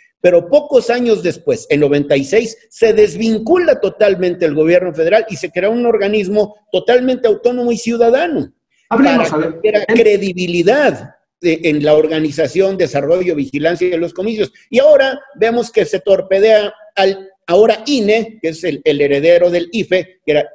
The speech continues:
Speaker 1: federal electoral, ahora es nacional electoral, pero sustancialmente es lo mismo. Y se, se le, se le quitan o se le pretenden quitar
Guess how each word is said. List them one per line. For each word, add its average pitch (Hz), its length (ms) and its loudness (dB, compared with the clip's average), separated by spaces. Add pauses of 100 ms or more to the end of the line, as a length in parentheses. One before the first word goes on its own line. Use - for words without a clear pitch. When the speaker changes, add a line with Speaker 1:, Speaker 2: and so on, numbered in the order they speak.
Speaker 1:
federal 151 680 2
electoral, 180 500 0
ahora 165 160 4
es 165 120 -4
nacional 185 600 0
electoral, 170 600 -2 (240)
pero 311 140 2 (260)
sustancialmente 156 880 -2
es 139 40 -4
lo 143 140 -4
mismo. 135 400 -2 (280)
Y 214 640 -4
se, - 380 0
se 165 220 0
le, 151 320 0
se 165 160 -2
le 156 180 -2
quitan 208 640 -2 (140)
o 147 140 -6
se 156 140 -2
le 139 140 -2
pretenden 190 720 -2
quitar 196 640 0